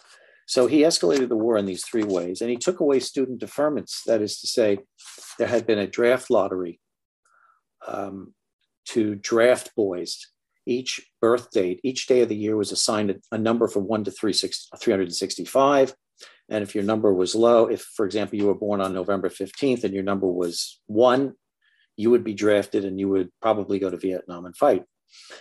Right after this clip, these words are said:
If your number was three hundred and sixty-five, you weren't going to be drafted and you wouldn't have to go. Now, students had been uniformly,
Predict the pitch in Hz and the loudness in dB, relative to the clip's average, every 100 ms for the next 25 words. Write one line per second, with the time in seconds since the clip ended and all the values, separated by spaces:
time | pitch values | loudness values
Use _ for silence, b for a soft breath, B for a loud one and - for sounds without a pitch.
0 | B 98 - 98 101 98 90 85 110 104 | B -4 -2 -2 0 2 0 -2 -4 -2
1 | 98 87 - 92 101 - 113 113 131 123 | -2 -4 -10 -8 -10 -4 0 2 2 0
2 | - _ _ 98 101 113 101 101 92 85 | -10 _ _ -6 -2 0 0 -4 -4 -8
3 | 82 87 82 - 95 - 95 92 92 92 | -8 -10 -8 -6 -6 -6 -10 -8 -6 -6
4 | 92 101 - 127 104 - _ _ _ B | -6 -10 -2 0 0 -2 _ _ _ B
5 | B B B B _ 110 104 101 101 - | B B B B _ -4 -2 -2 -4 -6
6 | - - 151 117 - 117 110 107 104 107 | -6 2 2 2 -2 -2 0 -2 -2 -6
7 | - 117 _ 110 104 120 117 117 107 98 | -10 -18 _ -4 0 0 0 -2 0 0
8 | 90 87 | -2 -6